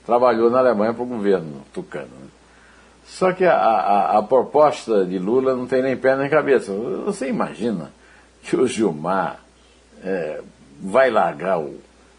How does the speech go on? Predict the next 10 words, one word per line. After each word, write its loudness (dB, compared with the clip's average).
o, -12
o -6
Supremo -2
Tribunal -6
Federal -4
vitalício -6
pra -4
entrar 0
num -6
governo, -4